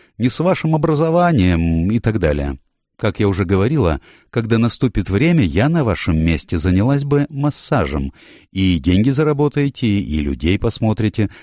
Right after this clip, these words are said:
да и временем своим сможете распоряжаться по своему усмотрению». «Я подумаю», — пообещала Мэри. «Пару дней назад со мной разговаривала миссис Уэллман и была со мной очень мила. Всё было в точности, как вы сказали.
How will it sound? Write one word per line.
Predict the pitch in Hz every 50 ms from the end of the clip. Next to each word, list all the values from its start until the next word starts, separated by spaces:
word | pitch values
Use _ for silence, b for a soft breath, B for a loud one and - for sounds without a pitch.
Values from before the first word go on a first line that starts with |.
| B B B B -
да | 87 110 127
и | 139 139
временем | 143 156 202 208 196 180 175 165 151
своим | - 143 143 127 101 87
сможете | - - 92 98 123 147 147 - -
распоряжаться | 147 147 - - - 85 78 69 73 95 110 - - - 147 139 139 - _
по | 78 73
своему | - - 78 78 78 82 92
усмотрению». | 98 - - 123 123 - 127 135 135 127 90 69 58 - _ _ _ _ _ _ _ _ _ _ _ _ _
«Я | - 107 101 139 147
подумаю», — | - - 147 117 82 78 78 76 76 73 78 - _ _ _ _ _ _
пообещала | - 80 76 71 76 - - - 71 69 73
Мэри. | 78 80 80 73 71 73 b b b b b b b b b b
«Пару | - 120 110 107 107 104 101
дней | 98 104 117 110
назад | 107 117 117 - 160 156 -
со | - - 104
мной | 104 113 113
разговаривала | 110 110 104 117 117 117 131 131 120 110 95 95 98
миссис | 98 101 113 107 - - 123 110 - -
Уэллман | 135 135 127 104 90 82 80 82 78 B B B B B B B B
и | - 95
была | 80 101 101 110
со | 110 - - 107
мной | 101 98 98 98
очень | - - - 104
мила. | 104 113 113 101 92 82 80 76 B B B B B B B
Всё | - - - 113
было | 98 104 120 113 110
в | - - - - _ _
точности, | - 135 147 160 - - - 160 156 - - -
как | 143 - 143 131 -
вы | 143
сказали. | 135 - - 139 131 123 110 87 78 67 67 69